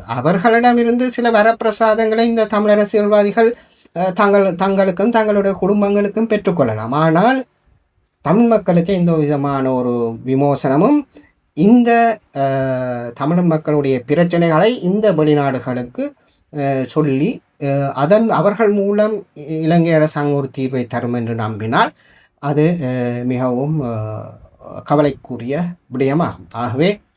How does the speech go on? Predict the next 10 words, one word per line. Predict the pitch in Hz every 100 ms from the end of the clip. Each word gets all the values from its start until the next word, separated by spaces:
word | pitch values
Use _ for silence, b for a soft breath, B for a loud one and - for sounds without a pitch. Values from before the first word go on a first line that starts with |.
| b b b
இன்றைய | - 170 214 202
அரசாங்கத்தோடு | 160 151 147 147 139 143 139 120 - _ _ _ _ _
என்ன | - 143 165
தமிழர்களுடைய | 151 143 139 139 135 127 123
பிரச்சனைகள் | 117 117 123 117 110 113
தீ-, | 110 101
அஹ், | 110 107 107
பே-, | 123 104 - _
தொடர்பாக | 120 120 113 101 98
பேசி | 139 160 151 139 302